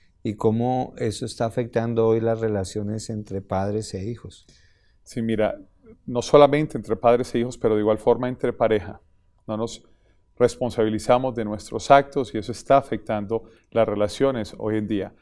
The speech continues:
Speaker 2: Más allá, cuando tú haces, eh, terapia de pareja,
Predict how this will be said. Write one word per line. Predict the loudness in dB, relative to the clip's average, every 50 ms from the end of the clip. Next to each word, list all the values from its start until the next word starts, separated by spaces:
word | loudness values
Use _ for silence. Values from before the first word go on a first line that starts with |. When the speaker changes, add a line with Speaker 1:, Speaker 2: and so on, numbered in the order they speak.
| _ _ _ _ _ _
Speaker 2:
Más | 4 4 4 4 6 4
allá, | 4 4 4 2 2
cuando | 0 -4 -4 -4 -6 -8
tú | -6 -4 2 6 6 6
haces, | 6 6 2 -6 -6 -6 -8 -16 -18 _ _ _ -20 _ _ _ _ -2 -2 -2
eh, | 0 0 -2 -2 -2 -2 0 4
terapia | 6 10 10 10 10 8 6 -6 -4 -4 -6 -6 -12 _ _ _ _ _ _ _ -6
de | -2 -2 -2
pareja, | 2 2 2 4 4 2 2 0 -2 -6 -6